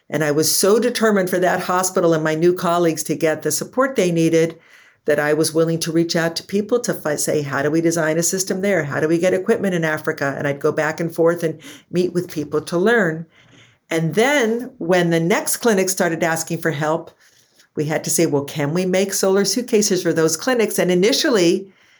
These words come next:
my, uh, shipping modality was me being the courier bringing them back. So I didn't know how to ship things. I just knew how to put luggage on a plane. And then the World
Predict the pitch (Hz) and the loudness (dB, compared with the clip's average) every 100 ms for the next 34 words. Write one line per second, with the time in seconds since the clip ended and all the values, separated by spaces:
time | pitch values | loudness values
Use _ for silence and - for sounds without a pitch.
0 | _ _ _ _ 160 160 160 160 160 - | _ _ _ _ -6 -2 0 2 2 0
1 | 151 143 139 - - 277 349 214 165 156 | 0 0 0 -2 0 0 0 0 2 2
2 | 156 147 165 185 196 180 156 160 214 277 | 2 2 2 2 4 2 2 0 2 4
3 | 208 185 175 165 165 - 208 214 180 156 | 2 4 2 2 -2 0 2 4 4 2
4 | 143 165 165 156 143 143 139 - - - | 2 0 -2 -2 -2 -2 -4 -4 -8 -4
5 | 190 - 175 208 226 202 190 202 208 175 | -2 0 0 2 0 0 0 2 2 0
6 | 160 - 156 - 131 131 165 190 196 - | -2 -4 -10 -8 -8 -4 0 0 0 2
7 | 196 180 - - - 175 165 170 151 151 | 2 2 0 -2 0 2 2 0 0 -2
8 | 147 233 220 151 147 143 _ - _ _ | -2 0 2 0 -4 -8 _ -20 _ _
9 | _ _ _ _ _ _ _ _ 190 185 | _ _ _ _ _ _ _ _ -4 -4
10 | - 220 226 226 214 185 226 320 | -2 0 2 4 4 4 4 2